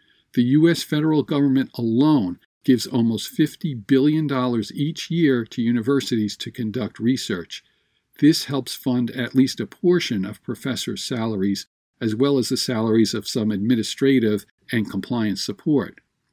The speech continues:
Many external research funding dollars go toward paying for graduate students. These graduate students are a source of cheap labor for the university,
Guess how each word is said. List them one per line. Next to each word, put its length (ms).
Many 400
external 600
research 480
funding 360
dollars 380
go 280
toward 360
paying 300
for 100
graduate 540
students. 480
These 220
graduate 480
students 400
are 140
a 40
source 380
of 140
cheap 340
labor 380
for 180
the 100
university, 800